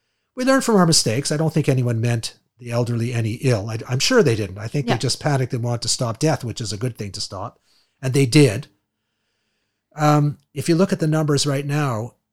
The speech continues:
Speaker 1: uh, the rising numbers are mainly young adults and children. And there are a, s-, a little bit of an uptick in severe disease among older people, but it's still pretty low. And that's probably 'cause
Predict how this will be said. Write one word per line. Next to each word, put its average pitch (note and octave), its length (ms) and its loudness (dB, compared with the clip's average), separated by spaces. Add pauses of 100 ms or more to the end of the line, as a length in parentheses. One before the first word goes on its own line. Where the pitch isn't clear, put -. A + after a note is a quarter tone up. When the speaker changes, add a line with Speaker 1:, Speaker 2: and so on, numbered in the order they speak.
(120)
Speaker 1:
uh, B2+ 120 -10
the B2 240 -6
rising C3 500 -2
numbers B2 560 -2 (200)
are B2 140 -4
mainly C#3+ 360 4
young B2+ 300 2
adults B2 320 -2
and A2+ 100 -4
children. A2 540 -6 (160)
And A#2+ 200 -6
there B2 140 -4
are B2+ 180 -2
a, A#2 100 -2
s-, - 260 0
a C#3 80 -2
little F3+ 220 2
bit E3+ 100 2
of C3+ 60 -2
an C#3+ 100 0
uptick - 580 -4
in A#2+ 180 -4
severe A#2+ 400 -2
disease A2 420 -4
among A2+ 280 -4
older A2+ 220 -2
people, A2 120 -4
but G#2+ 140 -4
it's G#2+ 100 -6
still D3+ 240 0
pretty A#2+ 260 -2
low. G#2 320 -4 (220)
And B2+ 100 -6
that's C3+ 180 -2
probably D#3+ 460 -4
'cause B2 360 -4